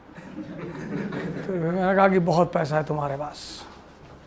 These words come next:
पाँच साल बाद बहुत रुपया कमाओगे। बड़ा खुश हो गया। "भैया, आप हाथ देखते हैं?" मैंने कहा, "नहीं, मैं आदमी का forehead पढ़ता हूँ।"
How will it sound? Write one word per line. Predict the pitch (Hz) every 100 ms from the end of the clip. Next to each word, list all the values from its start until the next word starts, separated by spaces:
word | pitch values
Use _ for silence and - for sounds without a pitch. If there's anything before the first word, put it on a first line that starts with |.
| -
पाँच | 190 208
साल | 202 196
बाद | 190
बहुत | 175 175 180
रुपया | 170 175
कमाओगे। | 170 - - - - - - - -
बड़ा | 170
खुश | - 147
हो | 143
गया। | 147 147 - - - - - - - -
"भैया, | 127 135
आप | 135
हाथ | 117 131
देखते | 135 135 -
हैं?" | - - - - - - - - - - - - - - - -
मैंने | 180 196
कहा, | 196
"नहीं, | 190 175
मैं | 165 170 - - -
आदमी | 151 143 160
का | 160 160 - - - - -
forehead | 175 156 147
पढ़ता | 156 -
हूँ।" | -